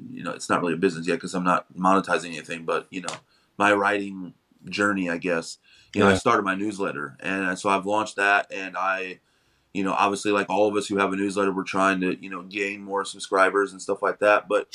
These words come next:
Speaker 2: Sure.
Speaker 1: one of the things that I've read is, like, you know, it's like, don't get caught up in the number. You really want authentic, like, fans, you know?
Speaker 2: Yeah.
Speaker 1: People who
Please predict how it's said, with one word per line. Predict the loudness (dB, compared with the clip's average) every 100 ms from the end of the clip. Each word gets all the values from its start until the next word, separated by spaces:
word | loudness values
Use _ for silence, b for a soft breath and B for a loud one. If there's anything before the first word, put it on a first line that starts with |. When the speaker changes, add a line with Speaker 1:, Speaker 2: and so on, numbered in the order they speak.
| -6
Speaker 2:
Sure. | -4 -4 0
Speaker 1:
one | 0
of | 2
the |
things | 0 0
that | 0
I've | 0 4
read | 4 4
is, | 2
like, | -2 -2
you | -2
know, | 0 0
it's | 0
like, | -2 0
don't | 2 2
get | 2
caught | 2 2
up | 0
in |
the | -4
number. | 0 0 2 0
You | -2
really | -4 -4
want | -4 -6 -6 0
authentic, | 0 0 -4 -2 -2 0
like, | -2 -2 _
fans, | -2 2 4 2 -2 -8 -6
you | 0
know? | 4 4 2 _ b b b
Speaker 2:
Yeah. | -2 2 2 2 0
Speaker 1:
People | 2 4 4 4
who | 6 6 4 2 0 -4